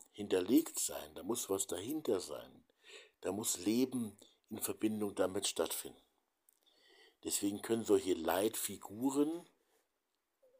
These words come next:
auch aus mehreren Menschen bestehen, eben aus liebenden Zellgruppen, aus denen immer mehr Liebe für die ganze Gesellschaft, ähm,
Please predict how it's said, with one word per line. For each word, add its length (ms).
auch 200
aus 440
mehreren 580
Menschen 380
bestehen, 580
eben 240
aus 440
liebenden 680
Zellgruppen, 840
aus 180
denen 180
immer 240
mehr 300
Liebe 500
für 120
die 120
ganze 400
Gesellschaft, 880
ähm, 380